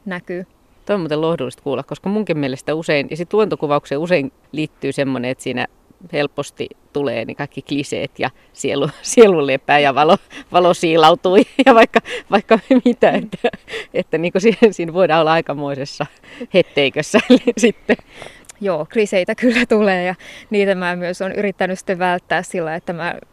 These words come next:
Speaker 1: ensin, kun tulee joku ajatus, niin kirjoitan sen ylös. Siinä saattaa olla sitten joku klisee, mutta sitten kun käy sitä uudelleen läpi, niin sitten yrittää keksiä sille jonkun uuden adjektiivin tai verbin.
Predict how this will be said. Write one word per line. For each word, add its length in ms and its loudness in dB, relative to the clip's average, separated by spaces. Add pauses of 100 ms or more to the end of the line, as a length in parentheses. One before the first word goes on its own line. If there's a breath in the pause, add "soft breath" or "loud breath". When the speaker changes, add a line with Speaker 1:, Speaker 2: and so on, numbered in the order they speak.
(160)
Speaker 1:
ensin, 500 -4
kun 160 -10
tulee 200 2
joku 220 0
ajatus, 340 -4
niin 160 -4
kirjoitan 400 -2
sen 140 -4
ylös. 480 -2
Siinä 240 -10
saattaa 320 -6
olla 100 -6
sitten 160 -8
joku 180 -6
klisee, 340 -2
mutta 220 -10
sitten 480 -8
kun 120 -10
käy 180 -4
sitä 140 -6
uudelleen 400 -4
läpi, 240 -8
niin 180 -10
sitten 360 -10 (320 loud breath)
yrittää 340 -6
keksiä 300 -6
sille 180 -6
jonkun 200 -8
uuden 340 -4
adjektiivin 580 -6
tai 220 -6
verbin. 460 -4